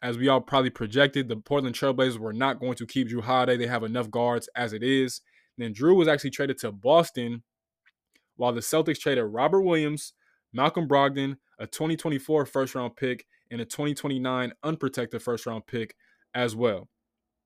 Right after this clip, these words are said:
So let's start off with Milwaukee, right? If you're Milwaukee, this is exactly what you needed to do in order to keep Giannis happy. Before this news broke, the biggest news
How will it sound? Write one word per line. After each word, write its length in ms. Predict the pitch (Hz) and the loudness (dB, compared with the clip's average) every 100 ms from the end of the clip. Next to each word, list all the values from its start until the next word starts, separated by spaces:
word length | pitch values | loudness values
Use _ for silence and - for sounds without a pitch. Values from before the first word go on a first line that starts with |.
| _ _ _ | _ _ _
So 120 | - | -4
let's 160 | 156 185 | 0 2
start 160 | 196 175 | 4 4
off 120 | 160 | 2
with 80 | 147 | 0
Milwaukee, 400 | 131 127 117 104 | 2 2 0 -4
right? 260 | 123 135 - _ _ _ _ _ _ | -4 -4 -8 _ _ _ _ _ _
If 140 | 131 123 | -8 -2
you're 120 | 233 | 2
Milwaukee, 500 | 220 147 160 170 147 | 2 4 4 2 -2
this 160 | 151 175 | -4 -4
is 80 | |
exactly 680 | 147 123 107 120 143 143 143 | -4 -4 -6 -2 -2 0 -2
what 280 | 120 131 - | -2 -6 -6
you 80 | 127 | -6
needed 240 | 135 135 | -4 -4
to 80 | 127 | -8
do 420 | 110 131 139 147 _ _ - | -6 -4 -4 -8 _ _ -16
in 120 | 117 | -12
order 340 | - 147 147 | -4 -2 -2
to 180 | 139 123 | -4 -10
keep 400 | - 151 143 135 _ | -4 -2 -2 -2 _
Giannis 440 | 117 127 127 120 - | -6 -4 -4 -6 -6
happy. 460 | 131 127 117 104 _ _ _ _ _ _ _ _ _ _ 127 | -2 -2 -4 -14 _ _ _ _ _ _ _ _ _ _ -6
Before 420 | 135 - 190 190 | -4 4 6 6
this 200 | 170 170 | 4 0
news 260 | 165 165 | 0 0
broke, 320 | 107 127 165 160 | -2 -2 -2 -4
the 100 | 117 | -6
biggest 380 | 127 180 180 | -4 -4 -4
news 340 | 131 147 160 | -4 -2 -2